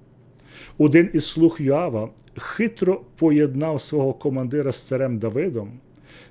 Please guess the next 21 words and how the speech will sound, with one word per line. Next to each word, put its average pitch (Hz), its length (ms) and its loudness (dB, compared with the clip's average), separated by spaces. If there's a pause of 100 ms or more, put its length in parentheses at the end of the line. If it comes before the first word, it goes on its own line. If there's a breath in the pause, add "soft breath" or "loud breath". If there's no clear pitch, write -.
та 147 120 2
промовив, 143 640 0
що 135 520 -2 (100)
вірність 123 800 0
царю 131 400 -2
Давиду 117 680 -2 (140)
теж 135 400 0
означає 123 720 -2
вірність 110 640 -4
Йоаву. 104 540 -6 (1600 loud breath)
Тіло 160 300 4
Амаси 147 560 0
було 127 340 0
стягнуте 143 580 0
з 113 100 -4
дороги, 135 480 -2
та 127 380 -6
на 127 160 -2
нього 151 280 -2
накинули 139 680 -2
одяг, 127 540 -4